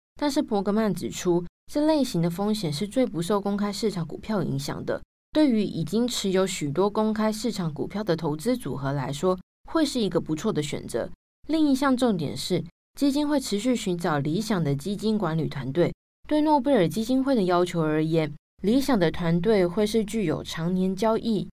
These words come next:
幸运记录、策略偏向防御性投资，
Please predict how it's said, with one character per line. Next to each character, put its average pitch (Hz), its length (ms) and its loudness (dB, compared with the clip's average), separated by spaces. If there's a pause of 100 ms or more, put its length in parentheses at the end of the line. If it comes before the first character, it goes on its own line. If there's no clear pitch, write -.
(160)
幸 233 340 0
运 202 180 2
记 185 200 0
录、 175 220 4 (420)
策 285 220 2
略 262 180 6
偏 214 240 2
向 214 220 0
防 170 280 -2
御 240 60 2
性 233 200 -2
投 151 200 -2
资， 170 280 2